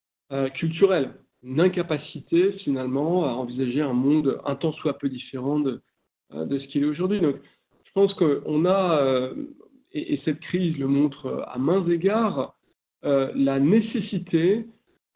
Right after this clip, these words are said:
euh, de faire des marches d'escalier qui sont beaucoup plus importantes que celles que l'on a fait jusqu'à présent. Je pense d'avoir des approches qui sont beaucoup plus holistiques. C'est-à-dire que c'est pas en singeant, euh, ce qu'on faisait avec de l'administration en papier, euh, en numérique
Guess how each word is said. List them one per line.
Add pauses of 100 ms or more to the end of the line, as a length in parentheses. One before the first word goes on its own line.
euh,
de
faire
des
marches
d'escalier
qui
sont
beaucoup
plus
importantes
que (140)
celles (140)
que
l'on
a
fait
jusqu'à
présent. (460)
Je
pense
d'avoir
des
approches
qui
sont
beaucoup
plus
holistiques.
C'est-à-dire
que (560)
c'est
pas
en (140)
singeant, (480)
euh,
ce
qu'on
faisait
avec
de
l'administration
en
papier,
euh,
en
numérique